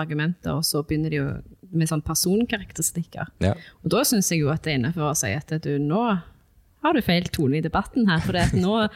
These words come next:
Speaker 1: <laughs> nå snakker du om meg som person, nå snakker du ikke om den saken som vi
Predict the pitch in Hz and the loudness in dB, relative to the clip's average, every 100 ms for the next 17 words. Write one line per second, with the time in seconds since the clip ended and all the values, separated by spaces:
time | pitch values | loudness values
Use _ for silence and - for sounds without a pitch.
0 | - - - 214 285 196 - 214 196 185 | -8 -16 -2 2 2 0 0 2 2 2
1 | 190 185 180 196 269 240 254 - 180 208 | 0 0 2 2 2 2 -2 0 0 2
2 | 180 175 180 170 - 165 233 - 170 165 | 2 2 0 0 2 2 2 2 0 -2
3 | _ - - 180 | _ -8 -2 0